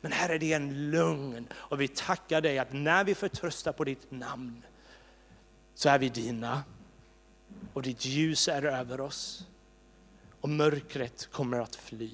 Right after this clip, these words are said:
Herre. Herre, vi ber om visshet om att vi tillhör dig, att det eviga livet tillhör oss, Herre.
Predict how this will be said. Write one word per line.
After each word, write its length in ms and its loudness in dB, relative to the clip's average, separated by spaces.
Herre. 440 -14
Herre, 380 6
vi 100 4
ber 200 8
om 200 2
visshet 1300 2
om 140 2
att 140 4
vi 100 2
tillhör 360 0
dig, 340 -4
att 100 -16
det 240 2
eviga 240 6
livet 600 0
tillhör 600 0
oss, 600 2
Herre. 400 -8